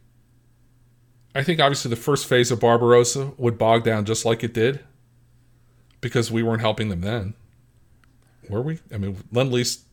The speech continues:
applied to, I guess we started Lend-Lease with, with the Russians, with the Soviets after they were invaded,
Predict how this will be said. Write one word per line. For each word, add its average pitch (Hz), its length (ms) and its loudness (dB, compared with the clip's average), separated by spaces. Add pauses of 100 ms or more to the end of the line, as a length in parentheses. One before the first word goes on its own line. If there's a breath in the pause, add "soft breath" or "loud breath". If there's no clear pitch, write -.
(120)
applied 113 320 -4
to, 95 120 -6 (680 soft breath)
I 160 80 -2
guess - 200 -2
we 202 60 0
started 131 340 2
Lend-Lease 107 440 2
with, 101 200 -6
with 113 140 -6
the 101 80 -6
Russians, 98 540 -6 (520 soft breath)
with 113 120 -8
the 110 80 -4
Soviets 101 640 -4 (120)
after 104 260 -6
they 92 120 -6
were 92 120 -6
invaded, 85 460 -10